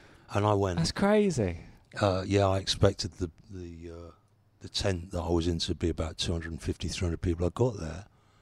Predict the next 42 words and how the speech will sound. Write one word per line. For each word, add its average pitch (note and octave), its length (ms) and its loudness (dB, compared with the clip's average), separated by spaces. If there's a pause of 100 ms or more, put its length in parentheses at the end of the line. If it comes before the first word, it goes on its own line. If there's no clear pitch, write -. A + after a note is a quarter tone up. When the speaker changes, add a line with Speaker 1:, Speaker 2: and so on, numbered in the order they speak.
(320)
Speaker 1:
and, F#2+ 320 -6 (640)
like, G2 160 0
with G#2 140 -4
the - 60 -14
flaps - 460 -6
up - 180 -4
on F2+ 80 -4
a E2+ 60 -6
sunny F#2 280 -2
day G2+ 220 6
with F2+ 120 2
people F2 220 -2
standing G2 340 0
around, F2 200 2
you F#2+ 60 -4
get G2+ 200 0
two - 220 4
thousand. G#2 680 -2
Speaker 2:
Yeah, A2 240 0
yeah. G#2+ 480 0
I've, A2 140 0
I've C#3+ 140 6
done D3 180 6
it. A2 100 4
I've G2+ 140 4
been, G#2+ 160 6
Speaker 1:
Yeah. B2+ 80 0
Speaker 2:
I C3 40 8
was A#2+ 140 6
lucky C3 300 2
enough A#2 300 0
to, G#2+ 280 4 (540)
basically, B2+ 500 4
I've G#2+ 180 4
played A#2+ 200 4
to - 80 0
a F#2+ 40 0
full B2+ 200 2
tent G2+ 300 -4
twice. F2+ 640 -2 (520)
Speaker 1:
Yeah. D#2+ 200 -14 (140)
Speaker 2:
And G2 260 0